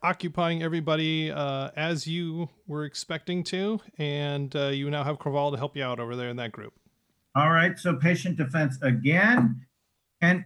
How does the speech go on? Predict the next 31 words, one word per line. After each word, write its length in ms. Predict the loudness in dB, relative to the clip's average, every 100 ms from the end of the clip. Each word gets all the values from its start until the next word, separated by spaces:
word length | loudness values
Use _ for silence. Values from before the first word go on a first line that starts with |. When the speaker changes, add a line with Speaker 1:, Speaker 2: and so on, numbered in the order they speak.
| -2
Speaker 2:
Cape 280 | 2 4 4
is 160 | 0
still 240 | 2 4 4
the 120 | 2
one 160 | 2 4
that's 240 | 2 2
looking 340 | 2 2 0
pretty, 420 | 2 2 2 4 4
uh, 160 | 4 2 -4 2
beat 200 | 4 6
up, 240 | 4 4
right? 360 | 4 4 2 0
Speaker 1:
Um, 300 | -2 -2 -4
uh, 160 | -4 -4 -4
Cape's 260 | -4 -4 -2
dead, 440 | -2 -2 -4 -8 -12 -12
um, 320 | -8 -6 -4 -6
but 120 | -6
right 200 | -4 4
now 160 | 4 4
Speaker 2:
Okay, 100 | 0
so 220 | 0 2
Speaker 1:
Sword 420 | 2 2 0 -2 -4
is, 400 | -4 -4 -4 -6
uh, 180 | -4 -4 -6
to, 340 | -6 -4 -4
uh, 280 | -4 -4 -8 -12 _ _ -20 -12
um, 400 | -10 -8 -10 -12 -16 -8
Craval's 560 | -6 -2 -2 -2 -6
left 460 | -8 -4 -4 -6 -8
there, 420 | -6 -4 -6